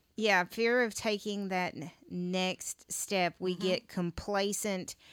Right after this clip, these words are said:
Speaker 1: at certain places and things that we
Speaker 2: Yeah.
Speaker 1: do in our life, whether it is, like, a routine or a job or something like that. And, um,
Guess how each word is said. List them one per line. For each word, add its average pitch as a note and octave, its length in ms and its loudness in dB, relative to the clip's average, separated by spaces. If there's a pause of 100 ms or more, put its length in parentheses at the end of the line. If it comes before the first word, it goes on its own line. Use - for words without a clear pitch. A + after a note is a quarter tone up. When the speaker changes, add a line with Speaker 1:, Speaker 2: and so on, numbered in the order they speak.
(380)
Speaker 1:
at F#3+ 220 0
certain F#3+ 580 0
places F#3+ 920 0
and F3+ 300 -4
things F#3+ 460 -2
that F3 420 -2 (640)
we F#3 180 2
Speaker 2:
Yeah. F3+ 140 -2
Speaker 1:
do F#3 300 6
in F3 160 2
our E3+ 180 4
life, E3+ 540 2
whether E3+ 880 2
it E3+ 180 0
is, E3 380 0
like, D#3+ 460 0
a E3 160 4
routine F#3 840 4
or D#3 160 2
a D3 80 0
job E3 640 4
or D3 440 0 (460)
something F#3+ 480 2
like F3 280 0
that. E3 340 2
And, D#3 540 0
um, D3+ 480 -2